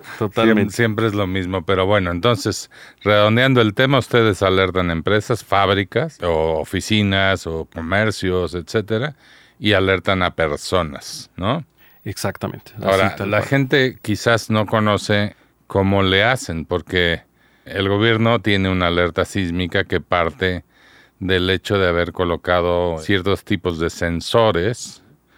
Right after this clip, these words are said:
Speaker 2: en la República y algunas gentes están tomando esa señal y retransmitiéndola y diciendo que es su alerta sísmica. En el caso de Sky Alert, es un sistema de detección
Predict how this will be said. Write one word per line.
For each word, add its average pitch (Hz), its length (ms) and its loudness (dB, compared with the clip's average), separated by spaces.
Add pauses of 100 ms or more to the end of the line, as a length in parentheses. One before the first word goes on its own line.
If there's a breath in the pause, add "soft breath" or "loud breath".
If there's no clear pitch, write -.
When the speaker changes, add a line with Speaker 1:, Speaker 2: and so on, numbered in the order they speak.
(120)
Speaker 2:
en 82 260 -4
la 80 180 0
República 98 880 0
y 95 440 -2
algunas 143 640 0
gentes 120 380 0
están 101 340 -4
tomando 95 480 -2
esa 90 560 -2
señal 92 600 2
y 92 80 0
retransmitiéndola 87 1300 -2
y 85 80 -4
diciendo 82 500 -6
que 85 120 -6
es 80 60 -6
su - 160 -8
alerta 80 580 -8
sísmica. 101 520 -2
En 90 60 0
el 90 140 -2
caso 123 340 0
de 104 80 0
Sky 110 340 0
Alert, 104 540 -2
es 104 180 -4
un 120 80 0
sistema 120 460 0
de 92 140 2
detección 117 920 -2